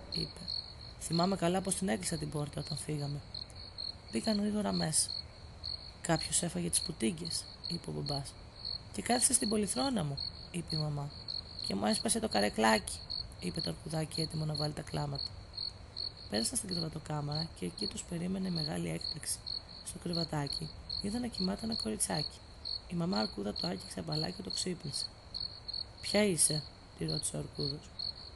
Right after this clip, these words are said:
Μα η Χρυσομαλούσα, που είχε κάνει τόσες ζημιές στο ξένο σπίτι, φοβήθηκε. Την άχτηκε από το κρεβατάκι της και το έβαλε στα πόδια. «Μη φοβάσαι», της φώναξε πίσω το αρκουδάκι.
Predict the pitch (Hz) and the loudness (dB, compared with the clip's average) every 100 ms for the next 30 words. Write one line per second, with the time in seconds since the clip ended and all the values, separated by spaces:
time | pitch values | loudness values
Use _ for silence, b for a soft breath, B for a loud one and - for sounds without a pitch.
0 | - 160 - 165 165 156 151 143 - 165 | -2 0 0 -2 0 2 0 0 -2 -2
1 | - 185 196 185 190 190 185 185 175 156 | -2 -4 0 0 0 0 -2 0 0 0
2 | 170 - - 175 170 - 151 147 170 185 | 0 -2 -2 0 -2 -2 -2 -2 -2 0
3 | 180 190 - - - - - - - 165 | 2 2 0 -2 -4 -6 -12 -8 0 2
4 | 185 - - 165 156 151 147 147 147 - | 2 -2 -6 -4 -2 0 0 0 0 0
5 | 202 - 180 202 208 214 - 208 196 160 | -2 -4 -4 -2 0 0 -2 -2 0 0
6 | 139 - - 587 - - - - - - | 0 -4 -2 -2 -2 -6 -10 -8 -4 -4
7 | - 208 247 285 233 165 - 523 571 587 | -2 0 2 4 4 4 4 4 4 2
8 | 571 587 587 160 151 - - 156 - - | 4 4 4 0 0 -2 -2 -2 -2 -2
9 | 151 147 143 143 - - | -2 -4 -2 -2 -4 -8